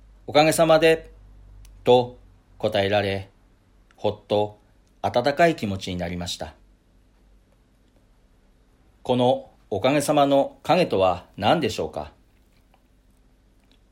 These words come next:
もちろん、あなたの支えで、お力添えでということでもありますが、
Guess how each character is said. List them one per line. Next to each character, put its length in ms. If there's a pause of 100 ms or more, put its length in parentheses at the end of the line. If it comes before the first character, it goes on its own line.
(120)
も 140
ち 120
ろ 140
ん、 140 (540)
あ 80
な 120
た 140
の 320 (120)
支 160 (140)
え 140
で、 240 (320)
お 140
力 340
添 180
え 40
で 100
と 240 (440)
い 120
う 140
こ 120
と 120
で 80
も 300
あ 80
り 100
ま 100
す 140
が、 220